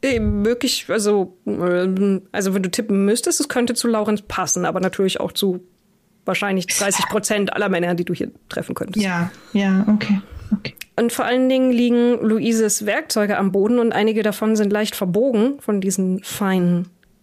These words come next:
Speaker 1: mechanischen
Speaker 2: Hm.
Speaker 1: kleinen Häkchen und was auch immer das alles ist, so als wären sie mit Kraft irgendwo gegengestoßen worden oder sind etwas hängen geblieben. Und da sind auch tatsächlich ein paar Stofffasern dran.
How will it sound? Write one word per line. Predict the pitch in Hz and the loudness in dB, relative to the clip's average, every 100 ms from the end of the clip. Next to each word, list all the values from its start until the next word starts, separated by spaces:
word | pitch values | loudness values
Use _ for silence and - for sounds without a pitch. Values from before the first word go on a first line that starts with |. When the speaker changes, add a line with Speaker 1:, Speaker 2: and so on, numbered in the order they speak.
| _ _ _ _ - | _ _ _ _ -4
Speaker 1:
mechanischen | 190 - 185 180 170 185 175 170 175 _ - - - | -4 -2 0 0 0 0 0 -2 -4 _ -20 -10 0
Speaker 2:
Hm. | 254 | 2
Speaker 1:
kleinen | 247 208 185 165 165 | 4 2 2 0 -2
Häkchen | 175 196 190 - 185 180 | -4 -4 -4 0 2 2
und | - 175 - | 0 -2 -2
was | 185 | -4
auch | 175 | -2
immer | 196 190 | -2 0
das | 175 | -2
alles | - 185 185 | -4 -4 -4
ist, | - 175 | -4 -4
so | - | -2
als | - 175 - | -2 -2 -4
wären | - 190 180 | -2 0 0
sie | 170 175 175 | 0 0 0
mit | 180 | -2
Kraft | - 190 - | -4 -8 -6
irgendwo | - 180 190 | -2 -2 -2
gegengestoßen | 180 190 175 180 - 175 185 175 | 0 0 0 -2 -4 -4 -2 -4
worden | 180 175 175 | -4 -4 -4
oder | 165 - 180 | -4 -4 -6
sind | 175 | -4
etwas | 160 - - | -6 -4 -4
hängen | 190 185 170 | -2 0 0
geblieben. | 170 175 185 | -2 -4 0
Und | 208 | 0
da | 208 | 0
sind | 202 196 | 0 -2
auch | 190 | -4
tatsächlich | 202 208 202 | -4 -2 0
ein | |
paar | 196 190 | -2 -2
Stofffasern | - 190 190 175 170 165 | -2 -4 -6 -6 -4 -6
dran. | 180 - | -8 -12